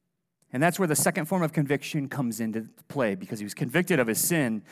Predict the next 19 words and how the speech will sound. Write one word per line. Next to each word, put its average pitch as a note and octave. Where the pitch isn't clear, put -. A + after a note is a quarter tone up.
but C#3
we C3
also D#3+
see C3
a A#2
deep C3+
conviction C3
that A2+
begins B2
to G#2+
process C#3+
this C3+
decision. A#2
There's D#3+
a D3+
conviction D#3
that A#2
David B2+
holds A#2